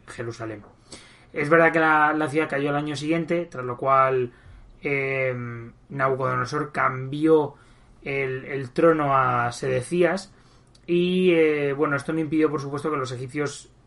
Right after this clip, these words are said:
instigaran a los habitantes del reino, ¿no?, de Judá, eh, digamos, a hacer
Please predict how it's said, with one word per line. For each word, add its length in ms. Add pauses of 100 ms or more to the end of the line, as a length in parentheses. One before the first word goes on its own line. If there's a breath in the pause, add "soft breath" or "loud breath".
(120)
instigaran 680
a 80
los 140
habitantes 460
del 200
reino, 420
¿no?, 200
de 100
Judá, 360 (520 loud breath)
eh, 280
digamos, 300
a 80
hacer 420